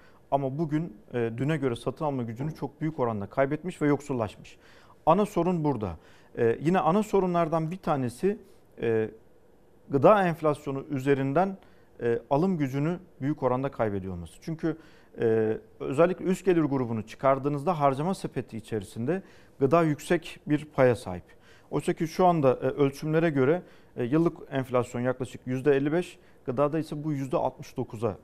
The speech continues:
varıyor. Ve bildiğim kadarıyla dünyanın en yüksek gıda enflasyonu şu an Türkiye'de. Şimdi dolayısıyla, e, gıda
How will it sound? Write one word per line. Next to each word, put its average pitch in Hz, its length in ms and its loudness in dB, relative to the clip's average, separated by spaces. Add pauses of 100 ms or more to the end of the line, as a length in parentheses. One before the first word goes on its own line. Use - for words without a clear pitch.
varıyor. 101 260 -10
Ve 117 120 -4
bildiğim 135 260 -4
kadarıyla 143 320 -2
dünyanın 139 220 -2
en 151 40 -2
yüksek 143 280 -8
gıda 120 180 -2
enflasyonu 120 440 -8
şu 135 120 -10
an 139 120 -6 (460)
Türkiye'de. - 440 -6 (420)
Şimdi 131 240 -10
dolayısıyla, 160 760 2 (380)
e, 113 240 0 (120)
gıda 147 560 4